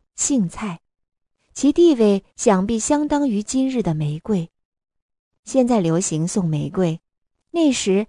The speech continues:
可能流行赏荇菜。《诗经·国风·关雎》中提到的这种爱情植物荇菜，也写作荇菜。荇与杏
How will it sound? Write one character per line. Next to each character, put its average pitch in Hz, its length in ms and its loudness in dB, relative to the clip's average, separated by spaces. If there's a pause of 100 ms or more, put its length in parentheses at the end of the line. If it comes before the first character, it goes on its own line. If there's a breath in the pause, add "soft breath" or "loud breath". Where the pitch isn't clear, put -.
(120)
可 240 120 -2
能 226 160 0
流 226 180 2
行 247 220 -2
赏 185 240 -4
荇 208 220 -2
菜。 208 300 -10 (1700)
《诗 262 200 0
经· 262 340 0 (240)
国 170 220 2
风· 226 300 0 (220)
关 262 220 0
雎》 269 180 -4
中 247 220 -2
提 - 180 -10
到 185 200 -2
的 160 240 0
这 202 120 0
种 139 140 -2
爱 233 220 -2
情 170 240 -4
植 151 200 -6
物 160 300 -4 (220)
荇 214 320 -2
菜， 160 280 -10 (640)
也 285 160 0
写 165 240 0
作 196 260 2 (140)
荇 226 340 0
菜。 156 300 -12 (800)
荇 269 560 0
与 220 140 -4
杏 240 400 -2